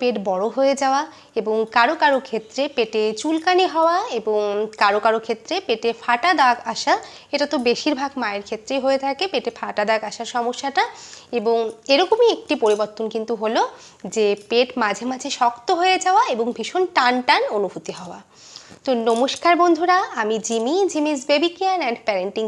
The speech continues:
চ্যানেলে সকলকে অনেক অনেক স্বাগত জানিয়ে শুরু করছি আজকের ভিডিওটি। আমার আজকের ভিডিওর মূল আলোচনা হলো যে গর্ভাবস্থায় কেন মায়ের পেট মাঝে মাঝে শক্ত অনুভূতি হয় এবং সঙ্গে টান টান লাগে। তো আশা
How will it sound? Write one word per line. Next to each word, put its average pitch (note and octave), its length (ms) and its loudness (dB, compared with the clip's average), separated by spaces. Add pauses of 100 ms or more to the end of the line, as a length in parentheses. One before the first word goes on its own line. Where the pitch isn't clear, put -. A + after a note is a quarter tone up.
চ্যানেলে A#3+ 300 0 (140)
সকলকে A#3 400 -6 (140)
অনেক C#4 280 -2
অনেক D#4+ 220 0
স্বাগত D4+ 240 -2 (120)
জানিয়ে E4+ 260 0 (100)
শুরু G#3+ 240 -4
করছি A3 240 -6 (140)
আজকের - 340 -12
ভিডিওটি। - 380 -14 (600)
আমার D#4 160 2 (160)
আজকের - 400 -2
ভিডিওর F#4 300 0 (120)
মূল B3+ 160 0 (120)
আলোচনা G#3+ 420 -4
হলো D#4+ 200 -2 (400)
যে A#3 100 -2 (180)
গর্ভাবস্থায় C4+ 720 0 (160)
কেন C#4 160 0 (180)
মায়ের G3+ 360 -2
পেট A#3 180 -2 (160)
মাঝে G3+ 300 -8
মাঝে G#3+ 240 -8 (140)
শক্ত C#4 280 -2 (140)
অনুভূতি F#4 400 -2
হয় A#4 160 -6 (100)
এবং G#3 120 -2 (180)
সঙ্গে A3 260 0 (120)
টান B3 160 4 (120)
টান E3+ 140 -2 (120)
লাগে। E3+ 200 -12 (760)
তো B3+ 80 2 (280)
আশা A#3+ 160 -4